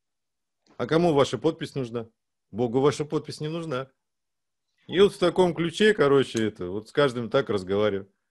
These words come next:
Так они там, это, у них там щ-, что-то переворачивается, и больше оттуда звонков не поступает.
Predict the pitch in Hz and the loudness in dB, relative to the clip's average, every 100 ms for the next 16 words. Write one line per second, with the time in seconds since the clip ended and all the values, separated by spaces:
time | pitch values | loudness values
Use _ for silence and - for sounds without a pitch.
0 | _ _ _ _ _ _ _ _ _ _ | _ _ _ _ _ _ _ _ _ _
1 | _ _ _ - - - 120 160 180 202 | _ _ _ -20 -20 -4 2 4 6 4
2 | 156 143 143 147 104 98 92 92 120 170 | 6 6 6 2 2 -2 -4 -6 -4 -2
3 | 165 143 131 - - _ _ _ _ _ | 2 4 2 -2 -16 _ _ _ _ _
4 | _ _ _ _ _ _ - 160 127 139 | _ _ _ _ _ _ -4 -4 0 4
5 | 151 165 220 220 170 - 131 147 170 139 | 6 8 6 4 0 -2 -2 0 0 0
6 | 131 147 131 120 127 127 110 110 104 - | 0 -2 -2 0 0 -2 -4 -6 -8 -10
7 | 95 95 | -6 -6